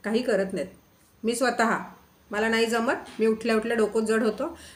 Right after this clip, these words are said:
मी थोडा वेळ, अर्धा पाऊण तास तरी मी बसून राहते एक मस्त कॉफीचं मग घेऊन,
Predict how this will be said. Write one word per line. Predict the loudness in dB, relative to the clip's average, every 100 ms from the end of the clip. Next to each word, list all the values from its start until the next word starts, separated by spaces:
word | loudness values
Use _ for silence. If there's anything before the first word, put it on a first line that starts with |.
| -4
मी | 0
थोडा | 2 2
वेळ, | 2 2
अर्धा | 2 0
पाऊण | -2 -2
तास | -2 -2 -2
तरी | -2
मी | 0
बसून | 2 2 0
राहते | -2 -2 -4 -10 -8
एक | -6
मस्त | -4 -4 -6
कॉफीचं | -4 -2 -2 -4
मग | -4 -6
घेऊन, | -8 -14